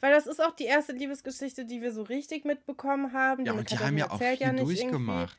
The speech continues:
Speaker 2: ne? Da, da, da
Speaker 1: Ja.
Speaker 2: sind wir auch gar nicht in den letzten Folgen drauf eingegangen. Aber was Oliver und Nadine zusammen mit den Eltern allein schon, also die Eltern sind ja
Speaker 1: Voll.
Speaker 2: auch wirklich verbunden gewesen, was man ja in dieser Internatserie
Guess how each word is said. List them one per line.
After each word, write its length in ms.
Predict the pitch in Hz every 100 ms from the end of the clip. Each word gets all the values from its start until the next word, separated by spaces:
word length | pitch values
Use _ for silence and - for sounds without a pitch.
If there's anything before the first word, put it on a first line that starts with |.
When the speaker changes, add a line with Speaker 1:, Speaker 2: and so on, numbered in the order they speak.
| -
Speaker 2:
ne? 140 | 104
Da, 120 | 113 113
da, 80 | 113 107 107 294
da 0 |
Speaker 1:
Ja. 260 | 330 403
Speaker 2:
sind 120 | 190 165
wir 100 | 123
auch 140 | 127
gar 180 | 127 143
nicht 240 | 147 -
in 100 | 139
den 120 | 127
letzten 280 | 120 131 147
Folgen 280 | 131 127 117
drauf 240 | - 95
eingegangen. 920 | - 117 170 160 _ 98 90 101 139 _ _ _ _ -
Aber 360 | 113 117 120
was 300 | 117 123 - -
Oliver 440 | 123 139 151 147
und 80 | 143
Nadine 360 | 131 123 127 135
zusammen 640 | 131 127 127 123 127 131
mit 260 | 123 110 -
den 140 | 110
Eltern 500 | - 95 160 175 147
allein 460 | - 98 95 95 98
schon, 260 | - 107 113
also 180 | 104 113 - _ -
die 100 | 120
Eltern 380 | 135 - 190 147
sind 160 | 147
ja 80 | 127
Speaker 1:
Voll. 80 | 104
Speaker 2:
auch 180 | 147 -
wirklich 300 | 151 135 -
verbunden 500 | 117 107 196 233 214
gewesen, 800 | 160 113 95 101 101 120 156 - _ -
was 220 | - 131 151
man 160 | 139
ja 140 | 135 131
in 280 | 131 143
dieser 480 | 135 127 131 123 120 -
Internatserie 1120 | 127 120 120 170 196 113 107 107 117 117